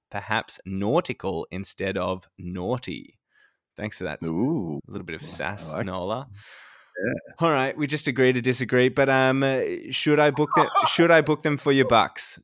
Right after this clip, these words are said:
Speaker 2: Yeah, obvious, absolutely. Anything else other than launching a giant weapon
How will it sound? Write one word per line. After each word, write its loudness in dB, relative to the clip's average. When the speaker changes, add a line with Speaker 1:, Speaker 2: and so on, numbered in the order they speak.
Speaker 2:
Yeah, 4
obvious, 4
absolutely. 4
Anything 4
else 2
other 2
than 0
launching 2
a 4
giant 2
weapon -2